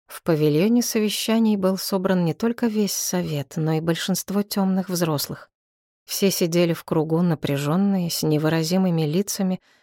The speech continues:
словно бы ожидали чего-то страшного. Посередине сидел Минджи, чьи чёрные волосы, несмотря на юный возраст,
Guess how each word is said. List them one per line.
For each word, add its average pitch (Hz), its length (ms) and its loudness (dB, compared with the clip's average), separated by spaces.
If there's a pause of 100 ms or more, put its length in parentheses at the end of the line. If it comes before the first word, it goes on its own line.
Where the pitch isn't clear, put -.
словно 185 560 2
бы 190 280 -2
ожидали 175 640 0
чего-то 175 460 -4
страшного. 143 640 -6 (1120)
Посередине 190 720 4
сидел 220 640 0
Минджи, 185 800 4
чьи 151 440 -2
чёрные 160 560 0
волосы, 208 480 0
несмотря 196 600 2
на 190 160 2
юный 180 400 2
возраст, 175 600 -2